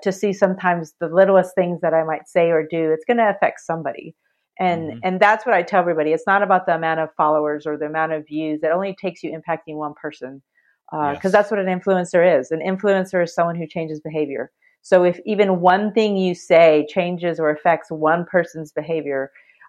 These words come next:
Speaker 1: uh, y-, you're an influencer. And that's what it's about. It's about giving.
Speaker 2: I-, it's interesting you mentioned that because I was actually listening to one of, uh, Gary's podcasts when I was running this morning,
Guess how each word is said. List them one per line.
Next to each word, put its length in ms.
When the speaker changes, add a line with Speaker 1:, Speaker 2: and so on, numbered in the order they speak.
Speaker 1:
uh, 280
y-, 180
you're 120
an 80
influencer. 560
And 120
that's 180
what 140
it's 140
about. 360
It's 160
about 300
giving. 320
Speaker 2:
I-, 60
it's 440
interesting 320
you 100
mentioned 400
that 160
because 640
I 100
was 120
actually 300
listening 280
to 100
one 140
of, 140
uh, 160
Gary's 320
podcasts 520
when 60
I 40
was 100
running 240
this 140
morning, 280